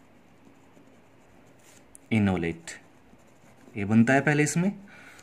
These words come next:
और ये lithium eno-, enolate का क्या होता है, इसका अगर हम वर्कअप करते हैं with water and acid, तो इसका प्रोटोनेशन हो जाएगा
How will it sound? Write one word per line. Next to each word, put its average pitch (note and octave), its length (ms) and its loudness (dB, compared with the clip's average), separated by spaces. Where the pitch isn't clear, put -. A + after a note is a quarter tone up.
और G2+ 160 -4
ये G#2 200 -2
lithium C#3+ 380 -2
eno-, D3 400 -2
enolate A2+ 360 0
का A#2 120 -4
क्या A#2 180 0
होता A2+ 360 0
है, D3 240 -2
इसका - 320 -10
अगर G2 220 -6
हम G2+ 200 -4
वर्कअप G#2 460 -2
करते G2 320 -6
हैं F#2+ 640 -8
with F#2 200 -10
water F#2 300 -4
and F2 360 -8
acid, A2+ 420 -6
तो - 420 -20
इसका - 200 -10
प्रोटोनेशन A2 580 -2
हो C3 100 -2
जाएगा C3+ 420 -4